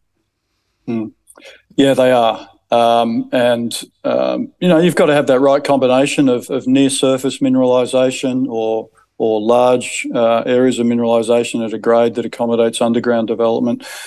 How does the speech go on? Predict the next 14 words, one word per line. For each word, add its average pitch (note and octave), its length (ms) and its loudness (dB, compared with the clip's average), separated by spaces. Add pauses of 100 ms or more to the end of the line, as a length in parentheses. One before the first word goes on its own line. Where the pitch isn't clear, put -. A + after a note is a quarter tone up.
So - 160 -2
you've C#3+ 80 2
got E3+ 100 2
to C#3 60 2
have B2 160 0
all A#2 180 2
of A2+ 60 0
those B2+ 320 2
things. A2 320 -6
But, A#2 260 0 (120)
but B2+ 160 -4
typically, C#3+ 480 0
if A2 160 -6
you, A#2 120 0